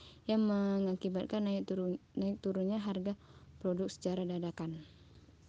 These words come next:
Selanjutnya saya menjelaskan tentang melakukan pengendalian risiko atau risk reduction. Risk reduction itu yang pertama, pemilik usaha mengurangi kemungkinan terjadinya risiko dengan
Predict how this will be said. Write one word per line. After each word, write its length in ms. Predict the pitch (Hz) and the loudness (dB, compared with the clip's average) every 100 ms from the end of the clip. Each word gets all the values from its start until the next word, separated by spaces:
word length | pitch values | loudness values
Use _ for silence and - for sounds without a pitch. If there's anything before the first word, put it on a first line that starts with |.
| - - - - - - - - - - - _ _ _ - _ _ _ | -20 -20 -20 -20 -20 -20 -20 -20 -20 -20 -20 _ _ _ -20 _ _ _
Selanjutnya 400 | - 226 220 247 | -2 4 6 6
saya 200 | 254 254 254 | 6 6 8
menjelaskan 800 | 220 214 202 196 196 208 226 214 | 6 6 4 4 2 0 0 2
tentang 320 | 196 190 190 190 | 0 0 0 2
melakukan 400 | 190 185 196 214 | 0 0 -2 -2
pengendalian 560 | 208 196 190 185 185 | 0 0 0 0 0
risiko 640 | 185 185 - - 190 202 226 | -2 -4 -8 -4 -2 0 -2
atau 320 | 196 - 196 | -4 -4 -4
risk 240 | 220 - | -4 -6
reduction. 480 | 196 180 - 185 180 - - - - - - _ | -6 -6 -6 -6 -6 -12 -20 -20 -20 -20 -20 _
Risk 160 | 233 - | -2 2
reduction 480 | 233 220 233 - 226 226 | 0 0 -2 0 2 0
itu 320 | - 285 339 - _ _ - | 2 2 2 -2 _ _ -2
yang 80 | 208 | 0
pertama, 560 | 202 196 190 190 208 | 0 2 2 2 0
pemilik 400 | - 214 220 226 | 0 2 4 2
usaha 400 | 226 220 208 226 | 0 -2 0 2
mengurangi 560 | 240 226 208 202 220 226 | 2 2 0 0 0 0
kemungkinan 480 | 202 196 196 208 208 | -2 0 -2 -2 -2
terjadinya 400 | 196 190 190 202 | -2 -2 -2 -2
risiko 480 | 202 196 185 208 | -2 -4 -4 -2
dengan 320 | 202 190 220 | 0 0 -2